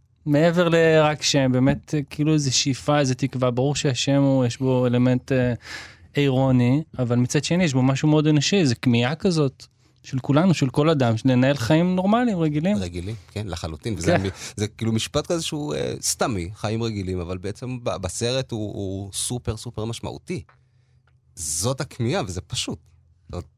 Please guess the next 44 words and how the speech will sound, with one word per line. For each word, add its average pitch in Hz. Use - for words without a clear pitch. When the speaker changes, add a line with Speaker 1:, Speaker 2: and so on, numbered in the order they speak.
Speaker 1:
כמה 147
שזה 156
פשוט, 170
זה 135
כל 135
Speaker 2:
כן. -
Speaker 1:
כך, 127
אה, 170
לא 175
מובן 160
מאליו 156
בעצם, 120
זה 123
העניין. 139
דברים 127
שלנו 147
נראים 143
מובנים 139
מאליהם, 170
אתה 143
אומר, 147
"וואלה, 160
כאילו 127
יש 131
אנשים 139
שזה 156
לא 104
Speaker 2:
אה, 110
זהו, 165
Speaker 1:
פשוט." -
Speaker 2:
וה-, 110
והסרט, 165
אגב, 185
אה, 107
כשאני, 123
כש-, -
כשאני 98
הסתכלתי 135
על 123
הסרט, 104
אני 104
רואה 139
שתי 190
דמויות. 160